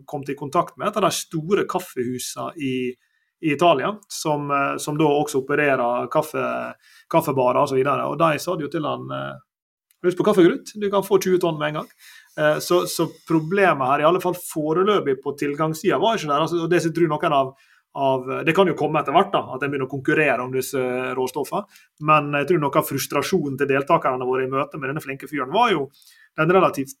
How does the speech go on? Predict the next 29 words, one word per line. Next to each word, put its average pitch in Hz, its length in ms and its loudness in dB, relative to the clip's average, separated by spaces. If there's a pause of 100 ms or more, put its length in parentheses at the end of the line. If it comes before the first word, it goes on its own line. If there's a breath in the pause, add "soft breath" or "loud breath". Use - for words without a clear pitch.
(180)
beskjedne 135 1700 -2 (800 soft breath)
planen 151 500 4
han 127 160 -4
hadde 160 260 0
for 156 140 -6
skalering, 156 580 -2
fordi 165 360 4
ja, 151 180 -2
når 170 140 -2
han - 40 -6
fikk 156 160 -6
tilbud 170 240 2
om 139 60 -8
disse 131 160 -4
tjue 139 220 -4
tonnene, 139 280 -8
så 160 80 -12
var 143 80 -6
det 135 120 -8
litt - 100 -14
sånn, 127 160 -10 (640 soft breath)
ja, 156 140 0
kanskje 165 200 2
ikke 170 140 0
det 156 80 0
var 135 100 4
helt 139 160 2
det 143 140 -2
han, 123 220 -6